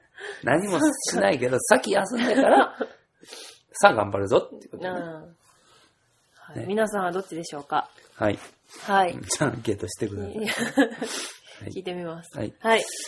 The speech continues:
Speaker 2: ところで今日のテーマは？
Speaker 1: はい。えーっ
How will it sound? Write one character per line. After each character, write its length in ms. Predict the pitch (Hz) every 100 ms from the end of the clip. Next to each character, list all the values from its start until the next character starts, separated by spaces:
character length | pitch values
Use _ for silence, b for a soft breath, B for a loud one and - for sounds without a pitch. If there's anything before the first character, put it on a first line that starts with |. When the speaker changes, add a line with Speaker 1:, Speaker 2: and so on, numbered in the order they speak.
| -
Speaker 2:
と 60 | -
こ 120 | 277
ろ 80 | 254
で 120 | 214
今 120 | 233
日 60 | 202
の 80 | 180
テ 180 | 185 170
ー 40 |
マ 80 | 156
は？ 220 | 170 - -
Speaker 1:
は 140 | 175
い。 120 | - - _ _ -
え 540 | 135 143 135 131 131
ー 60 |
っ 20 | 123